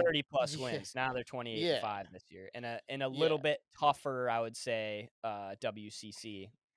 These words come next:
Speaker 1: Saint
Speaker 2: Mm-hmm.
Speaker 1: Mary's was good this year. Uh, San Francisco gave everybody a run. So, um,
Speaker 2: San
Speaker 1: there are a few
Speaker 2: Francisco,
Speaker 1: teams.
Speaker 2: San Francisco might be one of the most fun teams to watch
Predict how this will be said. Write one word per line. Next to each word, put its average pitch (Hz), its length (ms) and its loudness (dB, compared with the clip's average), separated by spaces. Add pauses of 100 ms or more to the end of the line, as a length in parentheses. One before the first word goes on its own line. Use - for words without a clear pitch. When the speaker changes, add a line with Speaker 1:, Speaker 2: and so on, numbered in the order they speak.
(500)
Speaker 1:
Saint 127 200 -2
Speaker 2:
Mm-hmm. 123 60 -8
Speaker 1:
Mary's 120 340 -2
was 117 140 -14
good 120 220 -10
this 113 200 -12
year. 110 320 -6 (320)
Uh, 98 280 -6
San 113 220 -6
Francisco 107 580 -4
gave 107 220 -8
everybody 107 360 -8
a 101 80 -12
run. 101 360 -10
So, 90 340 -10 (680)
um, 95 200 -6
Speaker 2:
San 131 180 -4
Speaker 1:
there 170 60 -2
are 165 40 2
a - 20 0
few 156 100 -4
Speaker 2:
Francisco, 139 320 2
Speaker 1:
teams. 123 120 -2 (760)
Speaker 2:
San 160 200 -2
Francisco 202 380 -2
might 147 280 2
be 147 100 -6
one 139 220 -2
of 131 40 -6
the 123 300 2
most 120 300 -4
fun 117 340 -6
teams 113 500 -12
to 120 100 -6
watch 104 360 -4